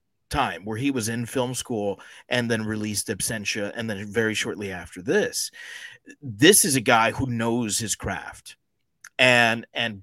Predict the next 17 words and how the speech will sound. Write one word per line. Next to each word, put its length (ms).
brings 680
to 280
the 120
table 460
something 680
entirely 880
unique. 560
When 360
someone 520
can 640
sit 300
down 420
and 360
write 460
characters 840
that 320
are 560